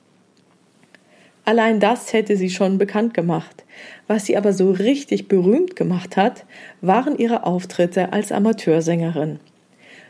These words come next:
Neunzehnhundertzwölf gab sie mit vierundvierzig Jahren ihr erstes Konzert. Die Musikauswahl ihrer Konzerte setzte sich aus den Standards des Opernrepertoires zusammen.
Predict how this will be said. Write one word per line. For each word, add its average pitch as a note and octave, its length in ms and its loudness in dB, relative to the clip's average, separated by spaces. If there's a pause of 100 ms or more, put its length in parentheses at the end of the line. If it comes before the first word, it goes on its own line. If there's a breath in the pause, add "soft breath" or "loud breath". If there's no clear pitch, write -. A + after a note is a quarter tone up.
Neunzehnhundertzwölf A#3 1300 2
gab F#3 200 -2
sie G#3 120 2
mit G3 200 2
vierundvierzig A3 760 0
Jahren E3+ 440 0
ihr G3+ 260 -2
erstes D#3 400 -6
Konzert. F3 640 -4 (600 soft breath)
Die G3 80 -2
Musikauswahl G3+ 920 2
ihrer A3 200 -2
Konzerte F3+ 640 0
setzte F3 340 -2
sich G3 240 -2
aus F#3 120 -2
den F3+ 160 -2
Standards F#3 600 0
des G#3 220 -2
Opernrepertoires E3+ 960 -2
zusammen. C#3+ 540 -6